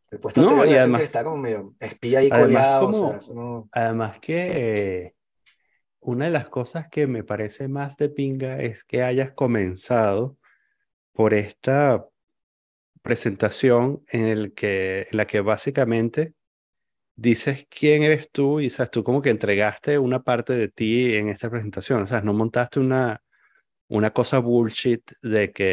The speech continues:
Speaker 2: de, sabes, que pensaste, "Vamos a ver qué le puede gustar a esta gente", pensando, sabes, como en el mundo corporate y tal, porque
Speaker 1: Claro.
Speaker 2: te hubiese salido, quizás te hubiese salido bueno, pero falso.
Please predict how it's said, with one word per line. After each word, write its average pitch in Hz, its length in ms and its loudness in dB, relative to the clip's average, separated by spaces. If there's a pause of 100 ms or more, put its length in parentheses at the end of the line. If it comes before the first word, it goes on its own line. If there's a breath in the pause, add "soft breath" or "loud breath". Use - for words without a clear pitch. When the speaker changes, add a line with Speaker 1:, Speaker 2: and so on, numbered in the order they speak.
(380)
Speaker 2:
de, 98 260 -6 (140)
sabes, 101 220 -2
que - 100 -6
pensaste, 110 800 -2 (840 loud breath)
"Vamos 107 200 -2
a 120 60 2
ver 104 60 -2
qué 120 100 0
le 117 80 2
puede 117 200 2
gustar 101 440 -2
a - 20 -2
esta - 180 -6
gente", 104 560 0
pensando, 95 680 -2
sabes, 95 200 -4
como 87 220 -4
en 90 40 -4
el 90 120 -4
mundo 90 240 0
corporate 101 540 0
y 104 40 0
tal, 101 180 0
porque 92 200 -2
Speaker 1:
Claro. 95 60 -12
Speaker 2:
te 104 60 0
hubiese 98 220 -2
salido, 104 520 0 (580 soft breath)
quizás 117 240 -2
te 139 80 0
hubiese 135 160 2
salido 139 260 2
bueno, 139 280 4
pero 117 180 -2
falso. 120 500 -4